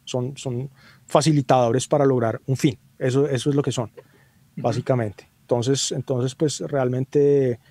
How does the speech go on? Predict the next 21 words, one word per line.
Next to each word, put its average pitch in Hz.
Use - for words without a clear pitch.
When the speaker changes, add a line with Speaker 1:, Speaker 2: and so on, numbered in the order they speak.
Speaker 1:
yo 131
sigo 147
pensando 131
que 151
la 139
herramienta 123
no 139
es 143
tan 151
relevante 131
como 143
lo 123
es -
uno, 165
como 127
recurso 120
humano. 131
Eso 143
sí 180
es 139
relevante. 123